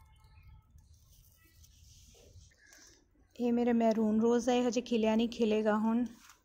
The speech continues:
ਬਡ ਨਿਕਲੀ ਹੋਈ ਹੈ ਕਿਉਂਕਿ ਸਾਰਾ ਪਲਾਂਟ ਕਟਿੰਗ ਕਰਤਾ ਸੀ, ਨਿਊ ਗਰੋਥ ਹੋਈ ਹੈ ਇਹਨਾਂ ਦੀ।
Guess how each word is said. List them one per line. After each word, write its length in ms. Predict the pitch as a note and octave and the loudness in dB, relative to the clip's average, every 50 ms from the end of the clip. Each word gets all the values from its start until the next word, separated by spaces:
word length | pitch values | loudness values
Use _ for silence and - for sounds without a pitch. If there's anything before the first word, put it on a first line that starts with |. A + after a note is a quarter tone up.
| _ - | _ -2
ਬਡ 200 | G#3+ G#3+ G#3 G3+ A3 | 0 0 0 0 -2
ਨਿਕਲੀ 320 | A3 G#3 - A3 A3+ A#3+ | -4 -4 -2 0 0 2
ਹੋਈ 280 | B3+ B3 A#3+ A#3+ A#3+ A#3 | 4 4 4 4 2 2
ਹੈ 100 | A#3+ A#3 | 0 -2
ਕਿਉਂਕਿ 320 | - - A#3+ A3+ C4 B3+ | -4 -6 -2 0 0 2
ਸਾਰਾ 240 | B3 B3+ A#3 A#3 B3 | 4 4 4 4 4
ਪਲਾਂਟ 300 | B3 B3 A#3+ A#3 A3+ A#3 | 2 2 2 2 2 0
ਕਟਿੰਗ 280 | A3 G#3 - A3 A3+ | 0 0 2 -2 0
ਕਰਤਾ 340 | A3+ A#3+ A3 G#3+ - A#3 A#3 | 0 0 0 0 2 0 2
ਸੀ, 140 | A3+ C4 B3 | 2 2 2
ਨਿਊ 240 | A3+ A3 G#3+ A3+ A#3 | 2 2 0 -2 0
ਗਰੋਥ 340 | A3+ A3+ A3 G#3+ G#3 G#3+ A3 | 0 0 0 0 0 -2 -2
ਹੋਈ 180 | F#3+ F#3+ G3 | -2 -2 -2
ਹੈ 40 | F#3+ | -4
ਇਹਨਾਂ 140 | F#3+ G3 G3+ | -4 -4 -4
ਦੀ। 140 | G3+ G#3 | -4 -6